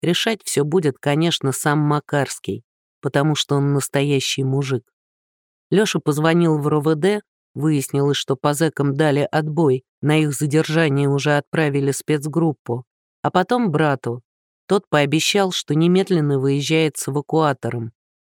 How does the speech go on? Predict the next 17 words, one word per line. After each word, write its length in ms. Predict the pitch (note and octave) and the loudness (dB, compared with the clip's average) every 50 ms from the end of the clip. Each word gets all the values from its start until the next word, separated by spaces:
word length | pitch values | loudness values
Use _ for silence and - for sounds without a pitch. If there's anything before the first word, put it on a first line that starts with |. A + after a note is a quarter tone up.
| _ _ _ _ _ _ _ _ | _ _ _ _ _ _ _ _
«Ну 240 | A#2 B2 D#3 F#3 | 0 2 2 2
вот, 340 | F#3 D3+ C3+ B2 A#2+ - - _ _ _ _ _ _ | 2 2 2 0 0 -2 -10 _ _ _ _ _ _
скоро 380 | - - - C3+ D3+ F3 F3+ | -16 -6 -2 0 0 2 0
выберемся 680 | D3 C3 C#3 B2+ A2+ B2+ A#2 A#2+ A#2 A#2 - - A#2 A2+ | 0 0 -2 0 0 -2 -2 0 -4 -4 -4 -2 -2 -2
отсюда», — 520 | A2 G#2+ - - - A2+ A2+ A2 A2 - - _ _ _ _ _ _ | -2 -4 -6 -6 -4 -4 -4 -4 -8 -10 -12 _ _ _ _ _ _
без 160 | - C3+ B2+ | -2 -2 -2
всякой 420 | - - - C#3 B2 - C#3+ C#3 | -2 -2 -2 -2 0 0 0 2
радости 460 | C#3 D#3 E3+ D#3+ C#3+ C#3+ - - - B2 | 2 2 0 0 -2 -6 -8 -4 -6 -6
сказал 500 | - - - C3+ B2 C3+ C#3+ C#3+ C#3 C#3 | -6 -2 -2 -2 0 0 0 0 0 0
Лёша. 460 | C#3+ C#3+ C3+ B2+ - - - - - _ _ _ _ _ _ _ _ | 2 2 0 0 -2 -6 -8 -10 -12 _ _ _ _ _ _ _ _
«Так 160 | - B2+ - | -6 -6 -4
что, 340 | - - - - C#3+ B2 G#2 - _ _ _ _ _ | -4 -4 -2 0 0 0 -2 -4 _ _ _ _ _
везти 400 | A#2 C3 D3+ - - - G#3 G#3 | 0 0 0 0 0 -2 -2 0
тебя 280 | - A3 F#3 D3+ D3 | 2 0 2 2 2
к 100 | B2+ - | 0 -2
твоему 400 | - - B2+ C3+ C3 C3 C3+ C3+ | -4 -2 0 2 2 2 2 0
жениху?» 600 | B2+ A#2+ C3 C3+ C#3 C#3+ D3+ - - C#3 C3 G2+ | 0 0 0 0 2 0 -2 -2 0 -2 -2 -2